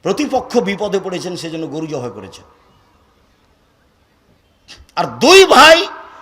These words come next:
মারামারি করে, গন্ডগোল করে ঢেঁকি কেটে ভাগ করে নিয়েছে, এটা আমারও চোখের দেখা, আমার চোখের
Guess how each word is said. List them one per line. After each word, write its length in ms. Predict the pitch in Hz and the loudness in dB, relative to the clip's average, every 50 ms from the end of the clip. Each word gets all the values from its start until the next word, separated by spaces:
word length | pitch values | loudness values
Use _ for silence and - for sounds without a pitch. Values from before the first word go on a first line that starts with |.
| - - _ _ - | -20 -20 _ _ -10
মারামারি 580 | 117 165 208 269 330 370 370 370 381 370 359 349 | -4 2 4 6 8 8 8 8 8 6 6 4
করে, 260 | 330 - 330 311 302 | 4 4 4 6 6
গন্ডগোল 500 | 254 226 254 262 269 269 262 262 262 254 | 6 4 2 2 2 4 2 2 2 0
করে 200 | - 269 262 262 | -2 -2 -2 -2
ঢেঁকি 460 | 214 190 139 160 208 240 240 240 262 | -2 -4 -4 -4 -4 -4 -4 -6 -8
কেটে 260 | 220 233 240 - 226 196 | -8 -6 -4 -4 -4 -4
ভাগ 200 | 165 180 208 196 - | -2 -2 -4 -4 -6
করে 160 | - 202 190 | -10 -10 -8
নিয়েছে, 260 | 180 180 180 165 135 190 | -8 -8 -8 -8 -8 -8
এটা 140 | 175 180 | -8 -6
আমারও 220 | 170 165 170 175 175 | -6 -6 -8 -8 -10
চোখের 320 | - 170 147 120 139 131 | -10 -12 -10 -10 -12 -12
দেখা, 280 | 117 117 98 117 120 117 | -12 -14 -14 -14 -14 -14
আমার 160 | 123 143 135 | -12 -14 -14
চোখের 280 | - - 151 143 127 | -14 -14 -16 -14 -14